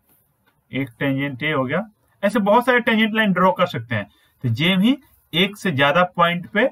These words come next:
मतलब, sorry, एक point पे एक से ज्यादा difference tangent exist कर रहे हैं, तो उस point पे वो ग्रा-, वो function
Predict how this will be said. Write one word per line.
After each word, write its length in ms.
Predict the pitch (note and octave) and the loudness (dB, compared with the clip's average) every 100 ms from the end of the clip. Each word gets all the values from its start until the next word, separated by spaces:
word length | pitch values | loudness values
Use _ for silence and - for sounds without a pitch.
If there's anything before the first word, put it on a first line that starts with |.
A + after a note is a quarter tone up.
| _ _ - | _ _ -8
मतलब, 260 | E3 G#3+ D3+ | -2 -2 -2
sorry, 200 | E3+ C#3 | -4 -2
एक 220 | E3+ G3+ G#3 | -2 -2 0
point 260 | G3 D#3+ | 0 0
पे 180 | G3+ B3 - - | 0 -2 -4 -4
एक 200 | F3 G3 | -2 -2
से 140 | G3 | -2
ज्यादा 360 | D#3 D3 D3+ F3+ | 0 2 4 2
difference 360 | E3+ - E3+ E3 | 0 -4 -6 -2
tangent 440 | D#3+ D#3+ G3+ A3 - - | -2 -2 -4 -4 -12 -12
exist 300 | C#3+ C3+ F#3 | -8 -6 -6
कर 160 | - F3 | -2 -2
रहे 100 | E3+ | 0
हैं, 100 | C4+ - _ | -4 -8 _
तो 60 | E3+ | -10
उस 260 | - A3 - | -6 -6 -6
point 360 | F#3 E3+ C#3 | -4 -4 -4
पे 100 | G3+ | -6
वो 280 | B3 - E3 | -6 -6 -6
ग्रा-, 340 | B2 C3+ F3+ G#3+ | -2 0 -2 -2
वो 140 | D3+ C3 D#3+ | -8 -8 -6
function 320 | D3+ A#2+ | -6 -4